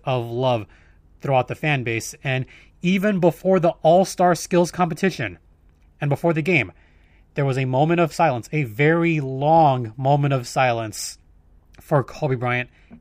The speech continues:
and the family. Just a little tidbit. Kobe did also play in that building in Ontario back in two thousand eight, two thousand nine, twenty ten,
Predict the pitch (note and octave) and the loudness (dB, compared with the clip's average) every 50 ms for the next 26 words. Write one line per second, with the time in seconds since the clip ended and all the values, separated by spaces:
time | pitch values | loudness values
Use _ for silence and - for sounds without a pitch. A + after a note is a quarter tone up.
0 | _ _ - C#3 C#3 C3+ C3 - - D3 C#3+ C3+ A#2 G#2 G2+ F#2+ - - - - | _ _ -6 -4 -4 -4 -6 -4 -2 -2 0 0 -2 -6 -10 -12 -14 -20 -20 -20
1 | - - _ - F3+ E3+ - D#3+ E3 D#3 C#3+ - - F3+ D3+ B2 A#2+ A2+ - - | -20 -14 _ -4 -4 -2 0 0 0 0 -2 -2 -2 -4 -2 -2 -4 -6 -6 -12
2 | _ - - - _ _ _ - - - F#3+ G3+ G3+ F#3+ G#3+ G3 D3 B2 D3+ F3+ | _ -20 -20 -20 _ _ _ -10 -4 -2 0 0 0 0 -2 -2 -2 0 0 0
3 | F#3 E3+ - C#3+ D3 F3 E3+ - F#3 E3+ E3+ - - E3 D#3+ D#3+ D#3+ D#3 _ - | 0 0 0 2 2 2 2 0 -2 -2 -2 -4 -4 -2 0 0 0 -2 _ -4
4 | D#3+ D#3+ D#3 D3+ D#3+ D3+ B2 B2 C#3+ C#3+ D3+ C#3+ C#3+ C3+ D3+ C#3 C#3+ D3 D3+ D3 | -2 -2 0 0 0 0 0 -4 -4 -2 -2 -2 -2 -4 -4 -4 -4 -2 -2 -2
5 | C#3 - E3 D#3+ D3 B2 G2+ F#2+ F2 - _ _ _ _ _ _ _ _ - _ | -2 -2 0 0 0 0 -2 -4 -8 -10 _ _ _ _ _ _ _ _ -20 _
6 | _ _ - - C3+ C3+ C3+ - D3+ C3+ B2+ - E3 D3 C3 D3 C#3 C#3+ C3 C3+ | _ _ 0 2 2 2 2 0 -4 -6 -4 -4 -4 -2 0 0 0 0 0 -2
7 | C#3+ C#3+ C#3+ - D#3+ D#3+ D#3 C#3+ C3+ - D3 C3 B2+ B2 A#2+ C3+ C3 C#3+ D3+ B2+ | -6 -8 -6 -4 -2 -2 -2 -4 -6 -8 -8 -4 -4 -4 -4 -4 -4 -4 -4 -4
8 | A2 - - C3+ B2 C3 - - D#3 C3 | -6 -8 -10 -10 -10 -8 -8 -8 -8 -8